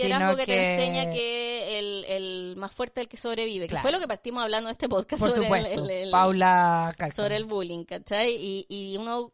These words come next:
Speaker 1: crece y se da cuenta que la vida no siempre tiene que ser así y si queremos ser una mejor humanidad, weón, hay que ayudar al débil, no hay que comérselo y
Speaker 2: Sí, po.
Speaker 1: destruirlo.
Speaker 2: Pero en el fondo es eso, en el fondo es como no puedo seguir acá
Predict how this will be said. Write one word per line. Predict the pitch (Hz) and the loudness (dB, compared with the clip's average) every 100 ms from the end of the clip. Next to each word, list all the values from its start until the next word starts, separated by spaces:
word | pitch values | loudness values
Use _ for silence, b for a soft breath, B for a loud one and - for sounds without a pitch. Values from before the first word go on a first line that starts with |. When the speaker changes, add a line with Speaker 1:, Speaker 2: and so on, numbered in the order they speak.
| - | -6
Speaker 1:
crece | 254 269 285 | -4 -2 -4
y | 311 | -8
se | 269 | -6
da | 262 | -4
cuenta | 269 277 285 | -6 -8 -10
que | |
la | 262 240 | -10 -10
vida | 247 262 | -8 -8
no | 254 262 | -8 -10
siempre | 277 - 302 294 | -10 -10 -10 -10
tiene | 269 277 | -8 -8
que | 285 | -8
ser | 269 269 | -6 -6
así | 277 294 269 214 | -6 -8 -12 -14
y | |
si | - | -18
queremos | 190 185 233 330 | -12 -10 -6 -6
ser | - 269 | -4 -4
una | 269 254 | -4 -6
mejor | 240 220 - 233 | -6 -8 -6 -4
humanidad, | 247 240 220 196 185 233 311 220 | -2 -4 -4 -2 2 0 -2 -6
weón, | 233 240 247 233 - _ _ _ _ | -4 -4 -6 -10 -18 _ _ _ _
hay | 220 247 | -6 -6
que | 247 254 247 233 | -2 0 0 0
ayudar | 226 208 214 220 247 240 | 0 -2 -2 0 2 2
al | 214 214 | 0 0
débil, | 208 214 240 226 | -2 -2 -6 -6
no | |
hay | 220 | -4
que | 233 | -4
comérselo | 226 220 233 - 240 | -4 -4 -6 -6 -6
y | |
Speaker 2:
Sí, | 214 | -6
po. | |
Speaker 1:
destruirlo. | - 185 185 165 151 B B - | -4 -2 -2 -4 -14 B B -6
Speaker 2:
Pero | 262 | -2
en | 277 | 0
el | 285 | -2
fondo | 339 330 | -2 -2
es | 339 | -2
eso, | 359 - 170 | -2 -4 -6
en | 202 | -4
el | 214 | -2
fondo | 233 254 | -2 -4
es | 262 | -4
como | 240 | -4
no | 226 208 | -2 0
puedo | 254 277 | 0 0
seguir | 311 285 302 | -2 -2 0
acá | 294 285 254 202 254 | 0 2 2 2 -2